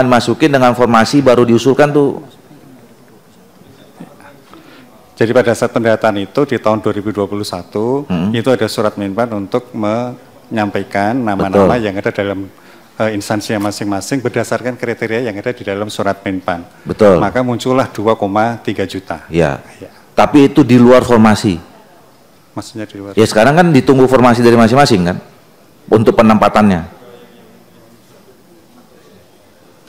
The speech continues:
Speaker 2: Itu belum ada, ya. Yang satu koma tujuh belum ada, sedang diajukan.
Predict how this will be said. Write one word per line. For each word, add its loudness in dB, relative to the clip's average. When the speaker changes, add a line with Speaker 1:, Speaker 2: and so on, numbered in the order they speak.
Speaker 2:
Itu -20
belum -20
ada, -20
ya. -20
Yang 2
satu 0
koma 0
tujuh 0
belum -2
ada, -4
sedang -6
diajukan. -8